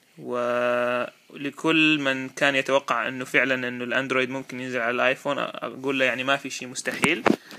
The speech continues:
ممكن قريبًا أو ممكن مستقبلًا أنه شخص، آه، يقوم ب، آه،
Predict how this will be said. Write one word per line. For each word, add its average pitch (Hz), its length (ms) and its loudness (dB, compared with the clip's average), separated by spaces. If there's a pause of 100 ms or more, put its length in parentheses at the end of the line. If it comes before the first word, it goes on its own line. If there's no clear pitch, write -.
(140)
ممكن 131 300 -8
قريبًا 127 560 0
أو 120 80 -6
ممكن 123 540 -8 (760)
مستقبلًا 123 680 2
أنه 123 160 -10
شخص، - 600 -6
آه، 123 260 -8
يقوم 123 360 -8
ب، 120 40 -4
آه، 117 600 -4